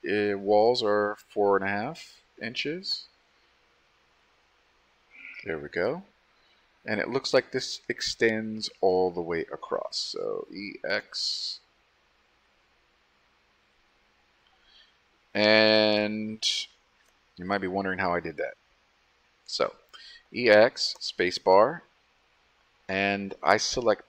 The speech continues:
both of these lines at the same time using this selection. And bam, make life easy on myself.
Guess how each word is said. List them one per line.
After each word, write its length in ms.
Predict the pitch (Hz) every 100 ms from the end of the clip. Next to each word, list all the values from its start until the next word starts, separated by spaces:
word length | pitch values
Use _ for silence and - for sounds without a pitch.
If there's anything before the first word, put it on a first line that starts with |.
| -
both 300 | 90 120 -
of 100 | 82
these 200 | 78 76
lines 380 | 78 78 78 76
at 80 |
the 80 | -
same 300 | - 92 87
time 460 | - 92 95 82 73 _ _ 87
using 460 | 90 85 87 85 80 _ _ 87
this 240 | 85 95
selection. 600 | - 95 95 - - - _ _ _ _ _ _ _ _
And 180 | 85 82
bam, 280 | 87 104 80 - _ _ _ _
make 140 | 127
life 180 | 143 139
easy 220 | 147 139
on 80 | 98
myself. 500 | 87 80 76 - -